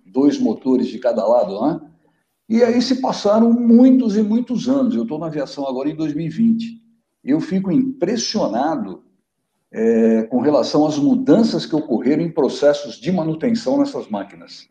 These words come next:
É algo assim que causa muita surpresa, né? E deixa a gente cada vez mais preocupado, né, com o que vai vir aí pela frente.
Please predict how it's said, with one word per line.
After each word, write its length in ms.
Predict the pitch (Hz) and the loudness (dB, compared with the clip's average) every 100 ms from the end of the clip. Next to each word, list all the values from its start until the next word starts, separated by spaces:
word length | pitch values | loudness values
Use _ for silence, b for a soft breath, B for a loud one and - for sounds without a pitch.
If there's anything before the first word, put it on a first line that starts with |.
| _ _ _ _ _ _ _ | _ _ _ _ _ _ _
É 120 | 107 | 0
algo 320 | 110 135 123 | 4 4 4
assim 520 | 110 - 127 131 - - | 0 0 0 2 2 0
que 800 | - 127 226 107 95 95 - - | 0 2 2 0 -2 -6 -8 -6
causa 360 | 120 131 113 113 | 0 2 2 -2
muita 960 | 104 - 139 131 - 98 - - - _ _ _ _ _ - | 0 2 4 2 0 -2 -4 -8 -14 _ _ _ _ _ -10
surpresa, 800 | - 131 110 127 131 110 101 92 | -4 -2 -2 2 4 4 0 -4
né? 380 | 120 - - B B _ | -4 -4 -10 B B _
E 140 | 131 143 | -2 0
deixa 320 | 180 226 220 | 0 0 0
a 60 | |
gente 360 | 139 170 190 214 | 0 -2 -4 -4
cada 280 | 180 226 190 | -4 -2 -2
vez 400 | 117 156 196 170 | -2 -4 -4 -6
mais 640 | 156 151 120 117 - - B B B - | -4 -2 -4 -6 -8 -12 B B B 2
preocupado, 800 | 202 226 233 - 139 139 107 113 | 4 4 2 4 4 4 2 0
né, 220 | 156 - - _ _ _ | -2 -4 -12 _ _ _
com 160 | 123 | 0
o 60 | 123 | 0
que 120 | - 165 | 0 -2
vai 180 | 180 | 0
vir 280 | 139 247 285 | 0 2 4
aí 160 | 123 143 | 4 2
pela 200 | - 160 | 2 -2
frente. 500 | - 110 95 - | 0 -2 -2 -8